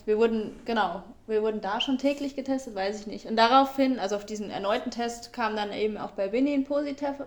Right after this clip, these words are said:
positiver Test raus, woraufhin sie eben auch dann direkt ins Krankenhaus kam, aber halt, also sie konnte ja keine Antikörper nachweisen, ähm, weil sie noch kein Corona hatte. Ähm, und es wurde irgendeine andere Blutuntersuchung gemacht,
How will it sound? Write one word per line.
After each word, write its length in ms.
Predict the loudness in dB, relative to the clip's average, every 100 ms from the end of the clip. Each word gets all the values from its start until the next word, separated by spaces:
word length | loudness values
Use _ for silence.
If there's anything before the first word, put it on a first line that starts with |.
| -12
positiver 560 | -4 -2 -2 -2 -2 -2
Test 380 | -2 -2 -2 0
raus, 340 | 2 2 -2 -12 -20 -20 -2
woraufhin 520 | 2 4 4 2 -2
sie 140 | -2
eben 240 | 0 -2 -2
auch 220 | -4 -4
dann 160 | -6 -6
direkt 240 | -6 -6
ins 120 | -8
Krankenhaus 440 | -6 -4 -2 -2 -2
kam, 220 | -2 -2
aber 180 | 0 2
halt, 220 | 2 0 -10 -20 -8
also 180 | -4 -2
sie 120 | 2
konnte 200 | 4 4
ja 60 |
keine 320 | 4 2 0 -2
Antikörper 640 | -4 -6 -6 -6 -6 -8 -12
nachweisen, 560 | -12 -12 -6 -4 -4 -8 -14 -20 -14 -8
ähm, 200 | -6 -4
weil 160 | -4
sie 180 | -4 -8 -8
noch 200 | -12 -10
kein 180 | -10 -10
Corona 400 | -8 -6 -6 -6
hatte. 300 | -6 -8 -10 -12 -20 -18 -18 -18 -20 -6
Ähm, 420 | 4 6 6 2
und 160 | 2 0
es 100 | 4
wurde 180 | 4 6
irgendeine 260 | 6 6
andere 240 | 4 4 4
Blutuntersuchung 760 | 6 4 4 2 2 2 0
gemacht, 440 | 0 0 -2 -4